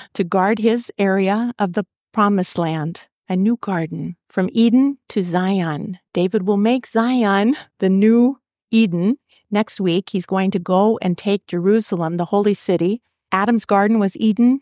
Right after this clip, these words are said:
David's garden will be called Jerusalem, the city of Shalom, peace. God gave Adam a sheer gift and just this beautiful garden of paradise and only asked that he would trust his word. God will give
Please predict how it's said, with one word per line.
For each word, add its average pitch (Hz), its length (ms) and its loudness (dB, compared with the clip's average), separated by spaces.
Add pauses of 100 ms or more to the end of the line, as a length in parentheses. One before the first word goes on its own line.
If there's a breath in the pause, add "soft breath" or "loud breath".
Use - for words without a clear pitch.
David's 196 320 0
garden 190 340 0
will 190 100 -2
be 180 100 0
called 180 440 -4
Jerusalem, 190 840 0
the 190 100 -2
city 202 400 -2
of 180 220 -2
Shalom, 185 500 -2
peace. 196 560 -6
God 220 320 2
gave 254 320 4
Adam 226 240 -2
a 202 60 0
sheer 240 340 -2
gift 196 560 -4 (180)
and 185 160 -2
just 208 240 -4 (260)
this 190 220 0
beautiful 254 540 0
garden 214 300 0
of 202 80 -4
paradise 202 500 0
and 185 160 -6 (100)
only 262 320 2
asked 208 280 -2
that 208 100 -2
he 196 80 0
would 185 140 -4
trust - 480 -10
his - 180 -8
word. 170 400 -14 (180)
God 208 380 2
will 208 120 2
give 202 340 0